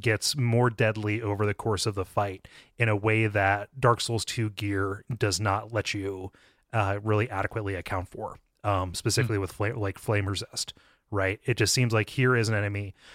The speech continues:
Speaker 1: who you can't really gear up for in a meaningful way, um, in a way that lets you soak even one more hit off of him. Um, and so, you know, it's not terrible, right? He's an optional boss.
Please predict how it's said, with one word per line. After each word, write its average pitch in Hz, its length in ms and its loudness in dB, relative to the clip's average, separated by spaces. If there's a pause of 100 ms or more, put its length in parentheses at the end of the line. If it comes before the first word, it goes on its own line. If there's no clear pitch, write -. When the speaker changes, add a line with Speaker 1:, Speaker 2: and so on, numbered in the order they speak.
(160)
Speaker 1:
who 104 500 2
you 110 140 -2
can't 175 320 0
really 165 220 2
gear 113 300 2
up 104 180 0
for 98 300 0
in 95 60 0
a 95 60 0
meaningful 127 500 0
way, 95 360 -8 (500)
um, 101 640 2
in 123 100 2
a 110 60 2
way 110 260 4
that 113 180 -4
lets 107 220 0
you 98 260 0
soak 110 440 0
even 98 340 -4
one 101 160 0
more 101 220 -4
hit 131 280 -12 (320)
off 107 200 2
of 135 100 -2
him. - 300 -8 (580)
Um, 98 480 0 (100)
and 107 160 0
so, 101 540 2
you 123 100 0
know, 101 240 0
it's 139 160 0
not 208 220 2 (100)
terrible, 110 400 0
right? 107 240 -4
He's 117 160 2
an 117 80 -2
optional 120 380 -2
boss. 101 400 -6